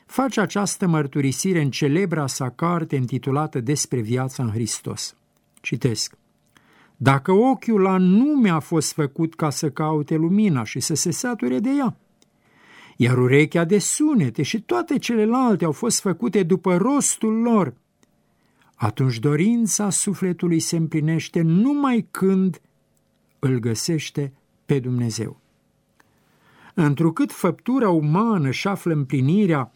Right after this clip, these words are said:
numai în comuniunea cu Dumnezeu, atunci când se înstrăinează sau când se desparte de El, se cătuiește spiritual, <clears throat> se dezumanizează până la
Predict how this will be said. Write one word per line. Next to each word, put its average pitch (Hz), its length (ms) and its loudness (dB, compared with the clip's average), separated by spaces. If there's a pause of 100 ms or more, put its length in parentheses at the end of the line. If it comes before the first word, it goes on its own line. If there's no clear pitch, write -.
(360)
numai 254 560 2
în 180 80 2
comuniunea 151 680 0
cu 131 160 -6
Dumnezeu, 185 680 -2 (800)
atunci 226 540 0
când 180 160 2
se 151 380 0 (840)
înstrăinează 123 1040 2
sau 113 240 -10
când 113 200 -4
se 110 160 -2
desparte 202 760 -2
de 107 140 -6
El, 107 360 -10 (840)
se - 280 2
cătuiește 151 680 -2
spiritual, 127 840 -4 (320)
<clears throat> - 80 0 (680)
se - 220 2
dezumanizează 156 1200 2 (340)
până 285 300 4
la 185 240 2